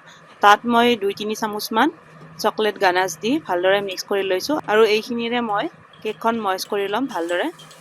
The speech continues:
এতিয়া কেকবোৰ্ড এখন লৈছো আৰু তাত অলপমান ক্ৰীম সানি লৈ কেকৰ প্ৰথমটো লেয়াৰ দি দিলো। তাৰপিছত মই দি দিলো ইয়াত চুগাৰ চিৰাপ। চুগাৰ চিৰাপ, অ, একেবাৰে ভালদৰে দি দিছো মই।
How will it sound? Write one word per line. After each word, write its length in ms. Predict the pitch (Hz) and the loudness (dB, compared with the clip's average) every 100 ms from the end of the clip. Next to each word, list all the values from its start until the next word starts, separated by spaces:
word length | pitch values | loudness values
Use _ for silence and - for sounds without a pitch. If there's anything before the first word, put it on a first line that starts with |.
| - - - - - 160 - 160 - - _ _ | -20 -20 -20 -20 -20 -20 -20 -20 -20 -20 _ _
এতিয়া 180 | 208 262 | -4 -4
কেকবোৰ্ড 440 | 254 220 202 240 240 | -2 -2 0 0 0
এখন 260 | 233 226 | 0 -4
লৈছো 320 | 214 208 - 294 | -2 -4 -4 -2
আৰু 240 | 214 196 | -2 -2
তাত 320 | - 196 208 | 0 0 0
অলপমান 440 | - 202 196 202 208 | -8 -10 -8 -10 -10
ক্ৰীম 240 | 202 202 | -8 -8
সানি 240 | 202 196 196 | -8 -12 -8
লৈ 220 | 196 269 | -6 -6
কেকৰ 320 | 202 175 190 | -8 -2 -2
প্ৰথমটো 420 | 190 185 208 208 220 | -2 -6 -10 -6 -4
লেয়াৰ 280 | 202 190 | -2 -2
দি 120 | 180 175 | -4 -8
দিলো। 280 | 180 190 311 - _ _ _ | -8 -6 -8 -10 _ _ _
তাৰপিছত 400 | 190 185 202 233 220 | -6 -4 -6 -8 -6
মই 160 | 208 | -6
দি 140 | 202 190 | -4 -6
দিলো 240 | 185 196 | -6 -6
ইয়াত 300 | 196 185 208 - | -4 -2 -2 -4
চুগাৰ 340 | - 208 196 190 | -10 -4 -2 -2
চিৰাপ। 320 | - 196 247 | -2 -4 -4
চুগাৰ 280 | - 220 220 | -6 -6 -4
চিৰাপ, 320 | 233 247 247 - | -4 -6 -8 -10
অ, 140 | - 190 | -6 -6
একেবাৰে 400 | - 214 220 220 | -6 -6 -6 -4
ভালদৰে 460 | 180 175 185 190 | -4 -2 -2 -4
দি 140 | 190 180 | -6 -14
দিছো 280 | 190 190 | -14 -12
মই। 240 | 185 220 | -4 -4